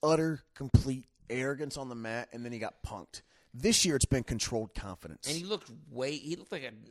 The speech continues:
Speaker 2: like a
Speaker 1: He's like a man on a mission.
Speaker 2: He looks way different.
Speaker 1: He,
Speaker 2: And
Speaker 1: oh,
Speaker 2: body-wise.
Speaker 1: oh, he's been, he's been training with Brock Lesnar up there in Mis-,
Speaker 2: He's
Speaker 1: Minnesota.
Speaker 2: been training with Dayton Fix.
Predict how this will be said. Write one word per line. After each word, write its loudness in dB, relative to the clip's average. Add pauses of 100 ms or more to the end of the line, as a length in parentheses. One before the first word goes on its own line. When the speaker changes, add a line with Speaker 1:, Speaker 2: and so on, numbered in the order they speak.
Speaker 2:
like -12
a -16 (280)
Speaker 1:
He's 2
like 6
a 8
man 4
on 4
a 0
mission. -2
Speaker 2:
He -4
looks -6
way -10
different. -10
Speaker 1:
He, 2 (280)
Speaker 2:
And -6
Speaker 1:
oh, 8
Speaker 2:
body-wise. 2
Speaker 1:
oh, 12
he's 8
been, 6
he's 4
been 2
training 6
with 4
Brock 6
Lesnar 2
up -4
there -2
in -2
Mis-, -2
Speaker 2:
He's -2 (180)
Speaker 1:
Minnesota. 0
Speaker 2:
been -2
training -4
with -8
Dayton -8
Fix. -14